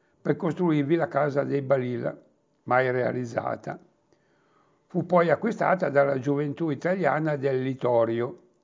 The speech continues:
G I L. Tra il millenovecentotrentaquattro e il trentanove venne letteralmente smantellata poco alla volta e fu asportato di tutto.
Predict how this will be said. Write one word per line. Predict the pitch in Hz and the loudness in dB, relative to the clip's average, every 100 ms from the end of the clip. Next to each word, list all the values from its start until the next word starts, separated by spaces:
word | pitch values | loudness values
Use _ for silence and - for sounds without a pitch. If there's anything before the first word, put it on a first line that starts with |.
| _ | _
G | - 113 135 175 185 - | -14 -8 -6 -6 -10 -10
I | - 143 - | -6 -6 -8
L. | - 113 - - - - _ _ _ _ _ _ _ _ _ _ _ _ | -8 -6 -6 -8 -10 -16 _ _ _ _ _ _ _ _ _ _ _ _
Tra | - 165 | -2 0
il | 196 | 2
millenovecentotrentaquattro | 233 226 185 170 165 165 196 180 151 151 156 160 - 180 185 170 139 | 2 2 2 0 -2 -2 -2 -2 -2 -2 -2 -4 -2 2 2 2 -2
e | 131 | -2
il | 120 | -4
trentanove | 110 147 156 123 123 131 110 113 160 180 - _ _ - | -4 -4 -2 -2 -2 0 -2 -2 -4 -6 -14 _ _ -12
venne | 139 175 190 196 | 0 0 2 2
letteralmente | 180 156 156 151 143 147 190 180 | 2 0 -2 2 2 2 -2 -2
smantellata | 147 135 147 147 151 156 151 127 - - | -4 -4 -4 -4 -4 -2 -2 -2 -4 -8
poco | 98 - 175 180 147 147 | -8 -2 0 0 -2 -4
alla | 135 131 | -4 -4
volta | 135 175 214 180 190 185 - _ - | 0 2 2 0 -2 -2 -12 _ -6
e | 151 | -4
fu | 139 180 196 | -2 -2 -2
asportato | 147 - 151 - 151 151 143 | -2 -6 -6 -2 -2 -2 -6
di | 135 131 | -8 -8
tutto. | 110 104 - 127 | -10 -12 -16 -20